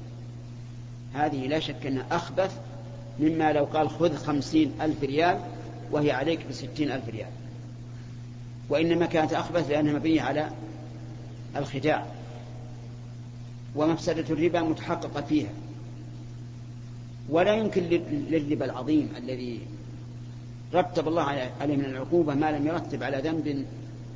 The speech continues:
دون الكفر، لا يمكن أن يكون حلالا بمثل هذه الطريقة، لأن كل واحد يقدر يقول هكذا. مثل ما قال بعضهم: "أنا بشتري، مثلًا، ذهب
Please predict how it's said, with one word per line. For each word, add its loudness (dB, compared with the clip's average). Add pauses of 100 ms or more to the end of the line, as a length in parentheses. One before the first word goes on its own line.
(560)
دون 6
الكفر، 0 (1200)
لا 6
يمكن 2
أن 4
يكون 2
حلالا 0
بمثل -2
هذه 0
الطريقة، -6 (1800)
لأن 0
كل 4
واحد 4
يقدر 2 (360)
يقول -2
هكذا. -6 (1200)
مثل 6
ما 6
قال 2
بعضهم: -2 (1500)
"أنا 6
بشتري، 4
مثلًا، 2 (180)
ذهب 4